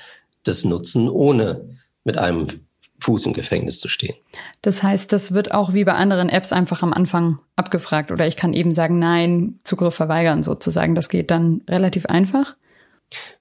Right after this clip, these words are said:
Speaker 1: Genau, das, äh, spricht ja auch Tim Cook gerne mal wieder drüber, dass das, äh, Apple auch niemals abschalten wird,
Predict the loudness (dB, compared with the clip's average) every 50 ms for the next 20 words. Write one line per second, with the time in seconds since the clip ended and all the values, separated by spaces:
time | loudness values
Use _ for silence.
0 | _ 0 2 2 2 2 0 0 0 0 0 0 0 -2 0 0 0 0 0 0
1 | 0 2 0 0 -2 -4 -8 -12 -20 _ _ _ -16 -12 -10 -10 -8 -6 -4 -4
2 | -4 -2 -2 -2 0 0 -2 -4 -4 -4 -2 -2 -2 0 0 0 0 0 -2 -8
3 | -12 -14 -16 -16 -16 -16 -18 -20 -10 _ 0 2 2 4 4 4 2 2 2 2
4 | 2 2 2 2 2 2 0 0 0 2 2 2 2 2 0 0 -2 -2 -2 -2
5 | 0 0 -2 -2 -2 -4 -2 -2 -2 -2 -2 -2 -4 -4 -6 -8 -12 -20 _ _
6 | _ _ _ _ _ _ -4 -4 -2 0 2 2 2 2 2 0 0 -2 -2 -2
7 | 0 0 2 2 2 0 0 -2 -4 -4 -2 0 0 2 2 2 2 0 0 2
8 | 2 2 2 2 0 -2 -4 -4